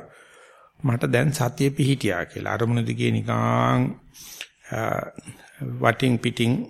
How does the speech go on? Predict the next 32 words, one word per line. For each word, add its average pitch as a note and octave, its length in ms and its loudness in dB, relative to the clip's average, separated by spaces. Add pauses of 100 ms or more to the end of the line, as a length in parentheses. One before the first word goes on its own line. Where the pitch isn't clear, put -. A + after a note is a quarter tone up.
(540)
මතු A2 240 0
පිටින් A#2+ 380 0
දුව A#2+ 180 4
දුව A#2+ 160 2 (220)
පයින් A2+ 320 2
පැන A2+ 280 -2
පැන G#2+ 180 -2
තිබුණු A2 300 -2
හිත G#2+ 280 -4 (840)
දැන් C#3 220 2
අරමුණක් C3 540 4
අල්ලගෙන C3+ 400 2
එකක E3 260 0
කිඳා E3 340 0
බහින. - 240 -4 (680)
ඒ D3+ 140 0
කිඳා D3 320 4
බැහිම E3 340 4
පෙන්වන්නේ B2+ 520 2
වතුර C#3 280 2
කඩකට C3 420 0
ගල් C#3 220 4
කෑල්ලක් B2 400 2
දැම්මොත් A#2 320 -2
මොකද A#2+ 240 -2
වෙන්නේ G#2+ 320 -2
වගේ. - 260 -8 (520)
වතුර A#2+ 300 0
කඩකට B2 340 2
යකඩ C#3+ 260 2
කෑල්ලක් C3+ 340 2
දැම්මොත් A2+ 320 0